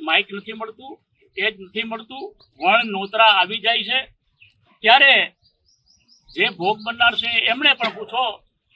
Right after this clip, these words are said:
કે હેન્ડલ એના હાથમાં ય ન રહ્યું. કોણ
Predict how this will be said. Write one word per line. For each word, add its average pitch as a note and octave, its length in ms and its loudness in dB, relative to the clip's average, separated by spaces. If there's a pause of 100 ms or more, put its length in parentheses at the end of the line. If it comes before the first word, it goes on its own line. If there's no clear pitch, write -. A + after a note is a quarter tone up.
(460)
કે F#3+ 60 -6
હેન્ડલ A3 320 -2
એના A#3+ 180 2
હાથમાં A#3 320 2
ય G3 40 -4
ન E3+ 160 -6
રહ્યું. - 240 -18 (800)
કોણ B3+ 260 6